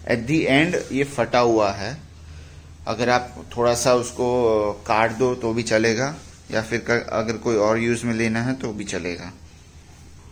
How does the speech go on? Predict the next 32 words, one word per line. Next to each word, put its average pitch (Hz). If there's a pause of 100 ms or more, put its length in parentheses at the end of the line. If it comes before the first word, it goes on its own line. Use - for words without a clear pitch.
(800)
एक 117
और 123
net 117
में 123
design 117
आ 110
गई 117
है, 113
थ्री 190
हंड्रेड 160
रुपीज 135
की -
ये 135
design 117
है। 117 (1300)
अ, 104
इसमें 110
आपको 123
देख 117
सकते 117
हो 123
embroidery 113
work 113
है 113 (840)
पूरा 107 (460)
और 104
यहाँ 113
पे 131
कुछ -
damage 104
है। 85
देखिए, 92